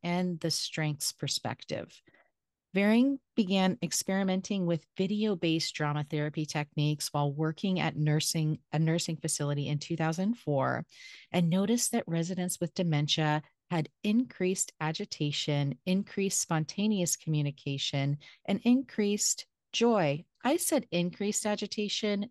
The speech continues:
It's really decreased agitation, which is what we're looking for. <laughs> Sorry about that. Um,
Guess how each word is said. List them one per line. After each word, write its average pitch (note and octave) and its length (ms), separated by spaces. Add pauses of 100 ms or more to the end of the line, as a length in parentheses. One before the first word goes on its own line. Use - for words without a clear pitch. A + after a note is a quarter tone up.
(240)
It's - 200
really G3+ 240
decreased B2+ 640
agitation, C#3+ 800 (320)
which G#3 160
is F#3 120
what F#3 220
we're D#3+ 100
looking D#3 380
for. - 380 (160)
<laughs> - 160
Sorry E4 300
about C#3+ 320
that. - 240 (680)
Um, E3+ 420